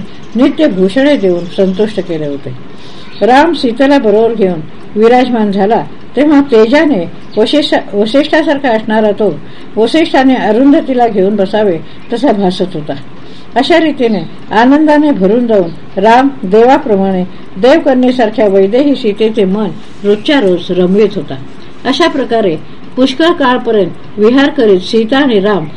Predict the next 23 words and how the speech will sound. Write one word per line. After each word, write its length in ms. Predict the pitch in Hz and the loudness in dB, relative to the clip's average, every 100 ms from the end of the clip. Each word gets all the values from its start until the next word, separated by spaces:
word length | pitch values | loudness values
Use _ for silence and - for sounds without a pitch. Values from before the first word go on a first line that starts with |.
| - - | -12 -2
यांचा 260 | 214 233 240 226 | 0 2 0 0
शिशिर 520 | 220 214 302 294 233 | 0 0 0 0 0
ऋतूचा 480 | 214 214 190 208 190 | -2 -4 -2 -2 0
नित्य 380 | 208 277 240 | 0 0 0
भोग 260 | 190 185 220 | 0 0 0
देणारा 500 | 196 190 185 180 165 - - - | 0 0 0 -4 -6 -10 -14 -6
सुंदर 400 | - 226 247 294 | -2 0 2 0
काळ 240 | 214 190 | 0 -2
निघून 340 | 180 175 175 160 | 0 0 -2 -4
गेला. 220 | 151 131 - - - - - - | -6 -8 -10 -12 -14 -14 -12 -2
ते 140 | 311 | 2
उभयता 520 | 277 196 277 277 214 151 - - | 4 4 2 0 -4 -4 -10 -8
विविध 320 | 214 262 302 311 | 0 2 4 2
भोग 400 | 311 226 226 233 | 0 2 0 0
भोगत 380 | 240 226 233 | 0 0 0
असता 300 | 214 214 185 156 - - | -2 -4 -6 -6 -8 -12
शिशिर 380 | - 247 214 220 | -4 -2 0 0
आला 280 | 269 196 160 151 - 190 | 2 0 -2 -8 -10 -4
आणि 160 | 208 | -2
गेला. 260 | 208 196 156 123 - - - - - - | 2 2 2 -8 -12 -14 -14 -14 -14 -6
दिवसाच्या 520 | 208 247 254 302 302 294 | 2 2 2 2 0 -2
पूर्व 320 | 226 262 294 | 0 2 2
काळात 260 | 269 254 | 0 -2